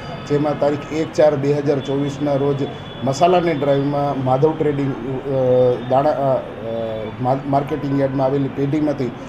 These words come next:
તુલસી બ્રાન્ડનું ધાણા જીરું, હળદર તથા મરચાંનો નમૂના લીધા હતા, જેમાં જે, અ, ધાણા જીરું પાવડર એટલે કે તુલસી, તુલસી બ્રાન્ડ, અ, તુલસી બ્રાન્ડ છે, કોરિએન્ડર કમિન પાવડર બસો ગ્રામ પેકનું જે નમૂનો લીધો હતો,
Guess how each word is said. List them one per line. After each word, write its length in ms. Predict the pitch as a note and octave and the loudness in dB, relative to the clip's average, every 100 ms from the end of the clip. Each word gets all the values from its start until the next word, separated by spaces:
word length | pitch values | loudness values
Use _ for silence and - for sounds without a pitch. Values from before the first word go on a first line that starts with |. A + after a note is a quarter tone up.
| - - - - | -16 -16 -10 0
તુલસી 340 | F3+ F3+ F#3+ | 0 4 2
બ્રાન્ડનું 460 | E3+ E3+ E3 E3+ D3 | 4 4 4 2 2
ધાણા 240 | D3 D#3 | 2 2
જીરું, 440 | C#3+ D3+ D#3 D#3 C#3 C3 | 0 0 0 -2 -2 -4
હળદર 320 | C3 D3+ D3+ C#3+ - | 0 0 0 -2 -6
તથા 560 | - C#3+ C#3 C#3 C3+ B2 C3 | -2 2 4 4 4 2 -2
મરચાંનો 380 | C3+ B2 D3 | 0 0 0
નમૂના 400 | C#3 B2+ C#3 C#3+ | 0 0 0 0
લીધા 240 | C#3 C3 B2+ | 0 0 0
હતા, 200 | B2 B2 | 0 -2
જેમાં 520 | - C3+ C#3 D3 C3 | -4 -2 0 0 0
જે, 280 | C3+ D3+ B2+ - - - - D3+ | 2 2 0 -6 -14 -14 -6 2
અ, 280 | D3+ D3 | 4 4
ધાણા 400 | A#2+ A2+ C3+ D3+ | 2 -2 0 4
જીરું 320 | F3 F3+ F3+ F3 | 4 6 6 6
પાવડર 380 | D3+ C#3 B2+ - | 4 4 0 0
એટલે 160 | C3+ D3+ | -2 -2
કે 120 | C#3+ | -2
તુલસી, 840 | C3 D3+ D#3+ - F3 E3+ E3+ E3+ D#3 - | -2 -2 -2 2 2 4 4 2 -2 -4
તુલસી 380 | D#3+ D#3 E3+ | -4 0 0
બ્રાન્ડ, 420 | D3 C#3 D3+ D3+ C3+ - - - D3 | 2 4 4 4 -2 -6 -16 -6 2
અ, 80 | D#3 D3+ D3 D3 C#3+ C3 B2 - - - - - - | 4 4 2 2 2 0 0 -6 -10 -12 -14 -10 -6
તુલસી 340 | D#3 - F3 | -6 0 0
બ્રાન્ડ 320 | D#3 D#3+ D#3+ | 4 4 4
છે, 200 | D#3 E3 | 2 2
કોરિએન્ડર 480 | D#3+ D3+ D#3 E3 E3 D3+ | 2 2 2 2 2 2
કમિન 240 | D3+ E3 D3+ | 2 2 0
પાવડર 240 | C#3+ D3 D3+ | 0 2 2
બસો 300 | C#3 C#3 F3 | 0 0 2
ગ્રામ 240 | F3 E3 | 4 2
પેકનું 420 | D3+ D3+ D#3 D3+ | 2 -2 -2 -4
જે 120 | C#3+ C#3 | 0 0
નમૂનો 440 | C#3+ C#3+ D#3+ D#3+ | 0 0 -2 -2
લીધો 240 | D3 C#3 | -2 -2
હતો, 240 | C#3+ D3 | -2 -2